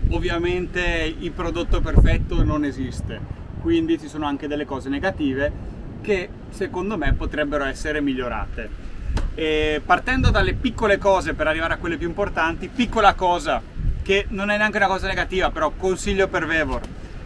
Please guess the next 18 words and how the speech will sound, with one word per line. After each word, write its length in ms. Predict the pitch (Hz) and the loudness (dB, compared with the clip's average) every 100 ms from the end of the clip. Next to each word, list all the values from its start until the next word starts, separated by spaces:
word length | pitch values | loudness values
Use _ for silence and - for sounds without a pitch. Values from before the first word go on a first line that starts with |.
| - | -12
se 160 | - 196 | -2 2
vendete 340 | 202 214 226 | 4 4 4
un 80 | 214 | 2
prodotto 340 | 190 185 190 196 | 2 0 2 2
in 60 | |
Italia, 520 | 208 170 143 143 156 - - - - - - | 2 2 2 4 2 2 2 2 2 -4 -2
manuale 500 | 156 151 147 127 127 | 0 0 0 0 2
in 80 | |
italiano. 680 | 120 131 120 113 113 - - - - - | 2 4 2 2 2 0 0 2 4 2
È 60 | 156 | 0
un 120 | 147 | -2
piccolo 380 | 185 185 185 170 | -2 -2 -2 -2
dettaglio, 720 | 180 - 160 143 131 - - - - - - | -2 2 2 4 4 4 4 2 0 -6 0
però 300 | 156 160 160 | 2 2 0
non 260 | 170 160 160 | 0 -2 -2
tutti 840 | 165 151 - 147 139 135 135 - - - | -4 -6 -2 0 0 0 4 6 8 8
leggono 380 | 156 156 165 160 | 8 2 2 4
l'inglese 720 | 160 156 156 160 - 165 | 4 4 -2 -2 -2 -4